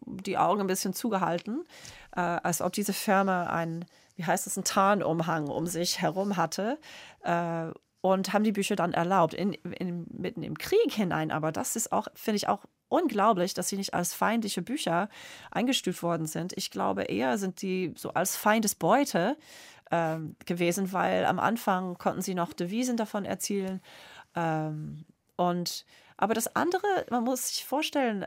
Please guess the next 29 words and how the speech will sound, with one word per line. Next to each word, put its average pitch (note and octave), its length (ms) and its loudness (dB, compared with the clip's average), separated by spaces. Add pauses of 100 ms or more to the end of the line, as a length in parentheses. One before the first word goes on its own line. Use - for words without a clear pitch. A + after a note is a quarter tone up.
(120)
dass G#3 160 -4
alles, D4+ 420 2
was C#4+ 140 4
nach C4 120 2
Buch A#3 320 -4 (360)
aussah, F3 640 4 (960)
wurde, A#3+ 680 4
wurde B3+ 240 2
aufgeschnappt G#3+ 560 4
von - 160 -2
den E3+ 160 0
Leuten. D#3 340 2
Also F3+ 160 0
sie G#3 100 -2
hatten A#3 220 -6
totale C4 460 0
Lesehunger B3+ 760 0 (400)
und G#3+ 160 -2
das G#3 160 -2
sieht C4+ 160 -4
man G#3+ 160 -2
auch F#3 320 0
bei G#3 120 -4
der G3 100 0
Sicherheitsdienst. G#3 840 -4
Sie, A3 140 -4 (120)
sie G#3 220 -8 (120)
schreiben G#3 320 -2
Berichte, G#3+ 560 -2